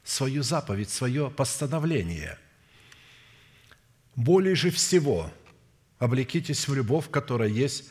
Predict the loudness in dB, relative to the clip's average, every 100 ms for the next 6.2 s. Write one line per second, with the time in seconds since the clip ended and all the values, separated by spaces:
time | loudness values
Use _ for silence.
0 | -12 -6 -2 -2 -2 -4 -2 -2 -2 -2
1 | -2 -2 -4 -4 -6 -6 -10 -14 -20 -2
2 | 2 4 4 4 2 -2 -6 -6 -6 -4
3 | -4 -4 -2 -2 -2 -2 -2 0 0 0
4 | -2 -2 -6 -4 -2 0 0 0 -2 -2
5 | -2 -2 -2 -2 -2 -2 -4 -2 0 2
6 | 0